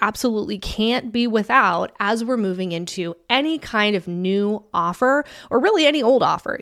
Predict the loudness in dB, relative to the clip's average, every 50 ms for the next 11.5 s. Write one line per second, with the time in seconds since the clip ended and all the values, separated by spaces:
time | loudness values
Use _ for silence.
0 | -8 -4 0 0 2 2 0 0 -2 -2 -2 -2 -2 -2 -4 -6 -2 0 0 0
1 | 2 0 -4 -6 -8 -6 -2 0 0 0 0 -2 -2 -2 -2 -2 -2 -2 -4 -6
2 | -8 -14 -18 -14 -12 -6 -4 -4 -4 -4 -6 -10 -12 -12 -14 -16 -18 -20 -20 -20
3 | -20 -8 -2 2 2 4 2 2 -2 -8 _ _ -2 0 0 0 0 -2 -2 -2
4 | -2 -4 -2 -4 -6 -6 -8 -2 0 0 0 0 -2 0 0 0 0 0 -2 -4
5 | -4 -2 -2 -4 -6 -4 -4 -2 -2 -2 -4 -4 -2 0 0 0 0 0 0 0
6 | -2 -2 -4 -4 -4 -4 -4 -4 -2 -2 -2 -2 -2 0 0 0 0 -2 -4 -12
7 | -12 -8 -6 -4 -2 -2 -2 0 0 0 -2 -2 -2 -2 0 0 -2 -4 -8 -10
8 | -10 -8 -6 -4 -2 -2 -2 -4 -6 -6 -8 -10 -12 -14 -10 -8 -6 -4 -2 0
9 | 0 0 -2 -4 -8 -14 -20 -20 -20 -20 0 0 2 2 4 2 0 0 -2 -2
10 | -4 -8 -10 -10 -10 -10 -10 -10 -10 -6 -4 -2 -2 -2 -4 -4 -2 -2 0 0
11 | 0 0 0 -2 -2 0 0 0 -2 -2